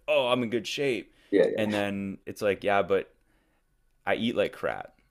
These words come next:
Speaker 1: "Oh, I'll be in good shape forever." "Yeah, but I could be better shape or more energy,"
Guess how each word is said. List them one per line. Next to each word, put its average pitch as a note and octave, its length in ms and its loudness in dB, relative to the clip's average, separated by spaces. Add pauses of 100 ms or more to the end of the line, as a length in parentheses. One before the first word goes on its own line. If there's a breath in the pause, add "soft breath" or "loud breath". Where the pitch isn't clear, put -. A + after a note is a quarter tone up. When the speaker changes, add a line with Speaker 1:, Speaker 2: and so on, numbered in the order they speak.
Speaker 1:
"Oh, A2 80 -4
I'll F#2+ 320 0
be G#2+ 120 -2
in G#2+ 100 -2
good G2+ 140 -4
shape G2+ 220 -6
forever." F#2+ 420 0
"Yeah, G2+ 220 0
but F#2+ 200 -4 (160)
I G2+ 60 -4
could G2 160 -10
be F#2+ 80 -6
better G2 420 -2
shape F#2+ 400 -2
or E2+ 300 -6
more F#2 240 -6
energy," F2+ 720 -6